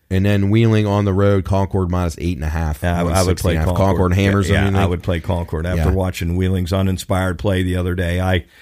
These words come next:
Speaker 2: I've changed my tune on them.
Speaker 1: Well, that's
Speaker 2: I,
Speaker 1: bizarre,
Speaker 2: honestly,
Speaker 1: though. They
Speaker 2: you
Speaker 1: beat West Liberty,
Speaker 2: well,
Speaker 1: and then they kinda hit the
Speaker 2: and,
Speaker 1: skids.
Speaker 2: and what I was just gonna say, I think they beat West Liberty, and that was their season. To
Speaker 1: Right.
Speaker 2: be perfectly
Speaker 1: Yeah, you're probably
Speaker 2: honest with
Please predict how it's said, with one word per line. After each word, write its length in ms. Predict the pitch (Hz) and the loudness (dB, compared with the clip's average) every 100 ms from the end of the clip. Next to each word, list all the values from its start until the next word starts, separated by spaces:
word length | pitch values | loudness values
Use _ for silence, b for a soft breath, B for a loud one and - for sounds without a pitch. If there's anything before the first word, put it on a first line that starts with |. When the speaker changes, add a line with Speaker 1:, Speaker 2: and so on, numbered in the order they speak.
| B B | B B
Speaker 2:
I've 160 | 104 110 | -2 -2
changed 320 | - 120 104 | 2 0 2
my 140 | 107 101 | 0 0
tune 280 | - 107 | 0 0
on 180 | 98 92 | 0 -4
them. 260 | 90 90 82 _ b | -6 -8 -10 _ b
Speaker 1:
Well, 140 | 151 | -4
that's 160 | 120 120 | -2 2
Speaker 2:
I, 60 | 147 | 2
Speaker 1:
bizarre, 220 | 139 143 | 4 4
Speaker 2:
honestly, 320 | 113 104 98 | 4 4 2
Speaker 1:
though. 40 | 82 b b | -2 b b
They 80 | 131 | -2
Speaker 2:
you 60 | 135 | 2
Speaker 1:
beat 220 | 143 147 | 0 0
West 340 | 160 180 - 165 | 0 0 0 -2
Liberty, 280 | 165 175 | 0 2
Speaker 2:
well, 180 | 170 127 | 4 4
Speaker 1:
and 20 | |
then 100 | 147 | 2
they 140 | 143 127 | 0 -2
kinda 400 | - 139 139 107 | -4 -4 -2 -2
hit 220 | 123 - | -4 -8
the 120 | 92 110 | -4 0
Speaker 2:
and, 100 | 113 | 2
Speaker 1:
skids. 160 | 98 | 2
Speaker 2:
and 160 | 110 120 | 2 2
what 140 | 120 | 2
I 80 | 123 | 2
was 100 | 110 | 0
just 180 | 123 - | -4 -6
gonna 160 | 131 | -4
say, 320 | 117 - 139 117 | -4 -2 0 0
I 120 | 110 | -2
think 240 | 123 113 | -4 -4
they 120 | 113 113 | -2 -2
beat 220 | 120 - | -2 -2
West 280 | 123 120 120 | -2 -2 -2
Liberty, 320 | 120 127 123 | -2 -2 -2
and 100 | 104 | -2
that 160 | 113 | -2
was 180 | 113 104 | -2 -2
their 140 | 104 107 | -2 -2
season. 500 | - 120 87 82 - | -2 -2 -2 -4 -4
To 80 | 87 | 0
Speaker 1:
Right. 140 | 87 | 2
Speaker 2:
be 100 | 90 | 2
perfectly 320 | 123 123 135 | 2 2 2
Speaker 1:
Yeah, 80 | 143 | 2
you're 100 | 127 | 2
probably 100 | 143 | 2
Speaker 2:
honest 160 | 143 | 4
with 80 | 127 | 4